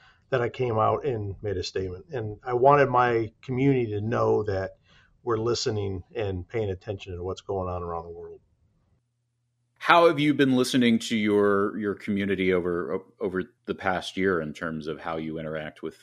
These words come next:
Speaker 2: uh, with them on a daily basis?
Speaker 1: Well, we've had several, uh,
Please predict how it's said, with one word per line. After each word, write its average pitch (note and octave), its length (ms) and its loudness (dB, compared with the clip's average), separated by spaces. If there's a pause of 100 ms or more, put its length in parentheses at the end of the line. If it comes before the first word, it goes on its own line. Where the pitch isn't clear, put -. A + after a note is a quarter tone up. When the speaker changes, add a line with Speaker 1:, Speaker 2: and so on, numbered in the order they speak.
Speaker 2:
uh, D#2 200 -6 (120)
with B2+ 180 -10
them D#2+ 200 -6
on D#2 80 -8
a D2+ 40 -12
daily D2+ 280 -8
basis? - 480 -14 (1200)
Speaker 1:
Well, D#3 280 8
we've E3+ 220 6
had D#3 300 6
several, B2+ 600 8
uh, F#2+ 320 2